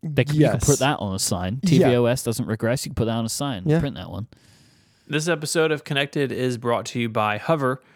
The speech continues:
Speaker 3: one of Relay F M's longest running sponsors. When you have a big idea for a new project or company, where do you go? Where do you start?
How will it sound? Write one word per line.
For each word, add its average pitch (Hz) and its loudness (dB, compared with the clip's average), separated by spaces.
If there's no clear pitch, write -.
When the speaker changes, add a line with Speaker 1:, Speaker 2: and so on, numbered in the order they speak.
Speaker 3:
one 127 0
of 113 0
Relay 143 4
F 139 0
M's 120 -2
longest 113 -4
running 104 -4
sponsors. 110 -8
When - -2
you 143 4
have 190 0
a 185 2
big 160 2
idea 156 2
for 113 -4
a 104 -2
new 110 -4
project 117 -2
or - -10
company, 110 -2
where 123 2
do 147 -2
you 151 0
go? 107 -2
Where 131 2
do 123 2
you 117 0
start? - -2